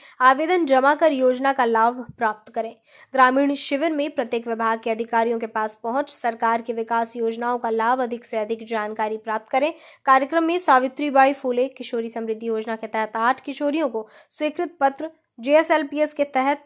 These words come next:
दो महिला मंडल को लाख पचास हजार रुपए का सीसी ऋण, सौ जरूरतमंदों को कंबल, पन्द्रह परिवारों को जॉब कार्ड, छब्बीस वृद्धा पेंशन के लाभुकों के बीच पेंशन स्वीकृति पत्र,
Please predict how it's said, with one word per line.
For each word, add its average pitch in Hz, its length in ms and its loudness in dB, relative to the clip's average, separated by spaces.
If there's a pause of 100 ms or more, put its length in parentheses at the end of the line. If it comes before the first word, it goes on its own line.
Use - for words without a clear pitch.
दो 262 200 0
महिला 262 300 -2
मंडल 247 320 -4
को 247 160 -4
लाख 233 460 0
पचास 240 680 -4
हजार 226 340 -2 (360)
रुपए 277 400 2
का 220 380 -4
सीसी 269 440 -4
ऋण, 277 180 4 (420)
सौ 302 180 6
जरूरतमंदों 285 600 0
को 302 140 -2
कंबल, 254 420 -2 (580)
पन्द्रह 254 320 -2
परिवारों 233 520 -2
को 226 100 -2
जॉब 240 340 0
कार्ड, 285 340 2 (160)
छब्बीस 285 500 -4
वृद्धा 247 260 0
पेंशन 247 460 -6
के 233 120 -6
लाभुकों 226 420 -4
के 247 60 -6
बीच 233 280 -10
पेंशन 233 440 -8
स्वीकृति 233 500 -10
पत्र, 240 380 -8